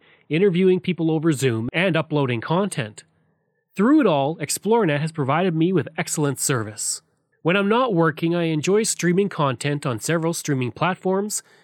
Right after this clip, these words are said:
and even doing some online gaming with a friend in Ontario.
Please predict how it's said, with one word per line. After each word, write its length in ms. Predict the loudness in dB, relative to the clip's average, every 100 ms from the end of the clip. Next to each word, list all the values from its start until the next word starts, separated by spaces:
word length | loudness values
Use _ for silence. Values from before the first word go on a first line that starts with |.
| _
and 120 | 0
even 260 | 2 0 2
doing 260 | 4 4
some 220 | 0 0
online 400 | 0 0 0 0
gaming 340 | 0 -2 0 -2
with 160 | -2
a 60 | -4
friend 340 | -2 -2 -2
in 120 | -2 -2
Ontario. 720 | -4 -2 0 0 0 -4